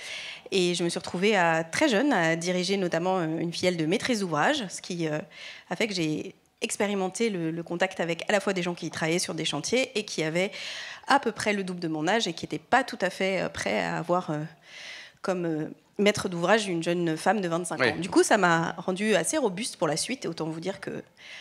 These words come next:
Speaker 1: face à des démolisseurs, euh, de
Speaker 2: <laughs>
Speaker 1: cinquante-cinq ans, euh,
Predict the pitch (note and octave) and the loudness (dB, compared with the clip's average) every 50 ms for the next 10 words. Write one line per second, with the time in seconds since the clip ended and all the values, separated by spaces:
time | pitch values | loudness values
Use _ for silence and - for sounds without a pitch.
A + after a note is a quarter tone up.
0 | - - - - - A3+ G3+ G3+ G#3 F3+ F3 E3 E3 F3+ F#3 F#3+ F#3 F#3 F#3+ F#3 | -18 -18 -18 0 2 4 4 4 4 2 2 2 2 0 0 0 0 0 -2 0
1 | - G3+ F#3+ G3 F#3+ F3+ D#3+ D#3+ D#3 D#3 E3+ F3 - E3 E3 E3 D#3+ D3+ - - | 2 4 4 4 4 4 2 2 2 0 -2 -2 -2 -2 0 0 0 -2 -2 -2
2 | C#3 - G#3 G#3 - G#3+ G#3 - - G3 F#3 - - G3 F#3+ F#3 F3 D#3+ D3+ | 0 0 2 4 4 2 2 2 2 0 2 2 2 4 4 4 2 2 0